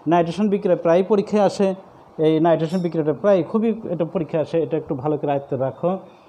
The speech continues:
যে ফেনলকে আমরা নাইট্রেশন করব, নাইট্রেশন করার জন্য নাইট্রিক অ্যাসিড প্রয়োজন হয় আর সালফিউরিক অ্যাসিড।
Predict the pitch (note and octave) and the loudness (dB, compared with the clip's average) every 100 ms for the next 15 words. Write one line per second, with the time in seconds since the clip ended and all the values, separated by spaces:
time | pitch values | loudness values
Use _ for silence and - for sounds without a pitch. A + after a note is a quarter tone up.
0 | - - C#3 C#3+ G3+ G3+ G3+ G#3+ - - | -16 -4 -4 -2 0 2 2 0 -8 -20
1 | - _ - - _ - - - - - | -20 _ -20 -20 _ -20 -20 -20 -14 -2
2 | F3 E3 F3 D#3+ D3+ F#3+ F#3+ F#3 E3 D#3+ | 0 0 2 0 0 -4 -2 0 2 2
3 | D3 F#3 F#3 F3+ E3+ F3+ E3+ D3+ D#3+ D3+ | 0 -4 -2 -2 0 -2 0 0 0 -2
4 | D3 E3+ - F#3 F3+ F3+ F#3 F#3+ D3 F3 | -2 -4 -2 0 0 0 2 2 0 0
5 | D#3 E3 D#3+ D3 B2+ | 0 0 -2 -2 -4